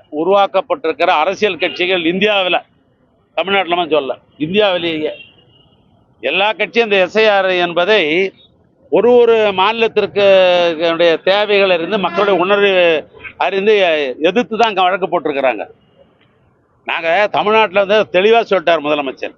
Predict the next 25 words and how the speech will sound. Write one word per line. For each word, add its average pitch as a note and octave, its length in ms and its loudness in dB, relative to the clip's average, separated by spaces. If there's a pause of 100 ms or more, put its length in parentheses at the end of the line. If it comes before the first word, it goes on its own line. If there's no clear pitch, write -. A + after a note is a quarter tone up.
(1040)
எஸ் F3 240 -6
ஐ C4 40 -2 (120)
ஆர் A#3 200 0
என்பதற்கு G3+ 380 -4 (100)
நான் G3+ 140 -2 (240)
எதிரிகள் F#3+ 440 -2
அல்ல. E3+ 140 0 (480)
அவர் C#3 200 -2
கரெக்டா F#3 300 -2
சொல்றார், D#3 240 0 (100)
எஸ் D3+ 200 -4
ஐ - 20 4 (120)
ஆர் G3 160 -4
என்பதற்கு G3 360 -4
எதிரிகள் D#3+ 320 0
அல்ல. A2+ 120 -8 (840)
ஏன்னா G#3+ 160 -2 (120)
எட்டு G#3 140 2
மாதிரி A3+ 260 2
ஏற்கனவே G#3+ 380 0
அது G3+ 140 -2
மாதிரி G#3 160 2 (180)
வாக்காளர் G3 420 -2
சீர்திருத்தம் F#3 460 0
நடைபெற்றிருக்கிறது. F3+ 760 -2